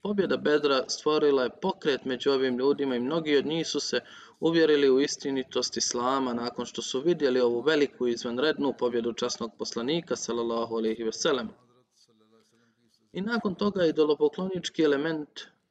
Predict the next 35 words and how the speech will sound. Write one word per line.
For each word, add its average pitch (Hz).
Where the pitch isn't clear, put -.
iz 139
Medine 143
je 135
počeo 156
da 120
se 123
smanjuje 143
velikom 139
brzinom, 160
ali 120
bilo 175
je 147
nekih 139
u 113
čijim 117
srcima -
je 127
ova 120
pobjeda 147
islama 135
zapalila 131
iskru 139
zlobe 127
i 117
zavisti. 117
I 185
oni 185
su 143
smatrali 151
otvorenu, 151
otvorenom 156
opozicijom 131
protiv 123
mudrosti 139
i, 135